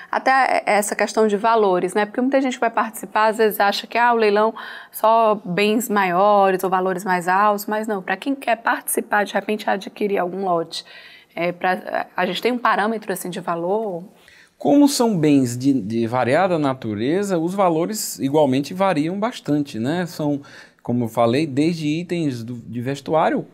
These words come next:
Speaker 2: é, é, roupas, itens, peças, é, simples do, do vestuário, ainda que sejam em um, um lote um pouco maior, há, há, há valores, é, e bens móveis de grande valor. Então, são,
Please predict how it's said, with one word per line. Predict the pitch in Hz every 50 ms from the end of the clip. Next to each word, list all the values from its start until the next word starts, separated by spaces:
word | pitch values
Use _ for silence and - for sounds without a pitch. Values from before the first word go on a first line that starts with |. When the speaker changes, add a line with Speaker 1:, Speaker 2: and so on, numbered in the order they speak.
| _ - -
Speaker 2:
é, | 127 127 127 - - 120 117
é, | 113
roupas, | 107 117 135 180 233 - 170 147 123 107 107 110
itens, | 127 175 208 - 175 160 143 135 - -
peças, | - - 135 175 175 - 139 117 117 101 101
é, | 87 80 101 98 104
simples | 107 - - - 135 139 208 - 143 123 113
do, | 110 110 107 101
do | - - 110
vestuário, | 101 110 110 110 - 110 127 147 156 147 - - - - - -
ainda | 107 120 131 -
que | -
sejam | - 120 113 120 117
em | 113 113 110 107
um, | 107 104 104 - -
um | 117 113
lote | 107 107 107 107 -
um | 110 107
pouco | 110 110 107 - 101
maior, | 104 101 101 101 110 135 165 180 156 - - - - - - _ - - 58 58 _ -
há, | 101 107 117 127 147 160
há, | 160 147 - 131 131 131 117 - 117 117 123 127
há | 120
valores, | 127 127 127 127 131 131 139 160 165 156 147 123 - - 90 92 104 98
é, | 64 90 101 101 95 - -
e | 104 107 101
bens | 98 104 113 135 135 113
móveis | 113 107 117 123 143 139
de | 135 120
grande | 113 113 117 123 123 120
valor. | 123 131 123 117 113 120 156 185
Então, | 190 180 185 170 233 220
são, | - - 208 190 185 165 131 113 110 104